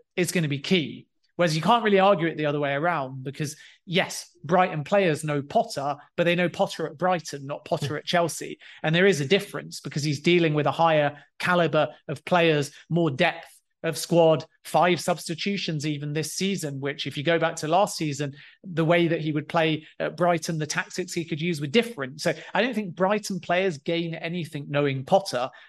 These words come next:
but I think that Potter gains a lot knowing Brighton. So I expect Chelsea to go there and win the game.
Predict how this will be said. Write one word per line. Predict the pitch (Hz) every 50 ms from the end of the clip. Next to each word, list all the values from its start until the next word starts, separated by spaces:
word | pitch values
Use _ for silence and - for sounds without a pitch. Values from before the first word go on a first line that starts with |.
| _ -
but | 170 160
I | 156 160
think | 156 180 170 170
that | 160 151 151 -
Potter | - 175 180 - - 156
gains | 139 147 147 147 143 131 139
a | 143
lot | 147 165 180 160 147 - - _ _ _ _ 151
knowing | 147 156 151 147 135 135 131
Brighton. | 127 170 175 170 160 - - - 139 135 135 139 139 _ _ _ _ _
So | - - - 165 160 156 156 156 156 -
I | 160 170 160
expect | 160 165 160 - - 202 202 202 -
Chelsea | - 165 160 151 - - 156 147 131
to | - 143
go | 147 156 156 151
there | 131 147 143 143 143 139 139 - - _ _ -
and | 156 147 143 143 139 139 139 139 151 156
win | 151 185 185 175
the | 170 156
game. | 170 175 180 190 202 214 220 220